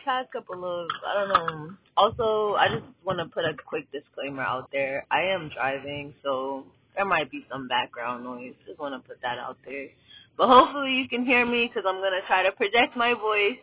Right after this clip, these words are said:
Yeah, dig. Anyway, um, these past couple of weeks have, have really challenged my perspective on things, like, just my viewpoint, in a good way, because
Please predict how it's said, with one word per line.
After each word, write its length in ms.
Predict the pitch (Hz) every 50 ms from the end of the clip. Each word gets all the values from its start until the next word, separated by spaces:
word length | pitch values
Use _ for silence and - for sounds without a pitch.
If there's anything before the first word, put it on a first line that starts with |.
| _ _ _ _ _ _ _ _ _ _ _ _ _ _ _ _ _ _ _ _ _ _ _ -
Yeah, 360 | - 165 202 202 214 208 220
dig. 500 | 208 202 190 180 175 175 170 165 180 - _ - _ _ -
Anyway, 680 | 208 240 254 240 214 190 175 175 175 170 170 170 165 - -
um, 640 | 165 180 175 175 175 175 170 170 175 175 190 214 208 _ _ - _ _ _ _ - - _ _ _ _ - 175
these 280 | 196 220 240 262 262 247 _ - -
past 280 | 233 220 214 147 -
couple 320 | - - 196 - 180 175 170
of 100 | 165 - 151
weeks 200 | 151 151 147 - - -
have, 200 | 156 143 139 - _ _ - -
have 120 | 160 151 - -
really 400 | 156 160 165 165 160 160 156 151 - - -
challenged 420 | 147 143 143 143 143 139 135 127 -
my 140 | 143 135 131 127
perspective 720 | - - 131 - _ - 123 120 113 - - 135 135 123 120
on 160 | 120 127 131 - 143
things, 340 | 135 135 127 131 139 135 - -
like, 180 | - - -
just 200 | - - 175 180
my 160 | 185 151 139 123 -
viewpoint, 480 | 131 131 - - - 156 135 139 151 - _ _ _ - - - - - - - - -
in 100 | 233 269
a 100 | 262 220
good 200 | 175 175 170 165
way, 360 | 165 156 151 147 147 151 151 -
because 560 | 156 143 - - 170 156 156 156 156 160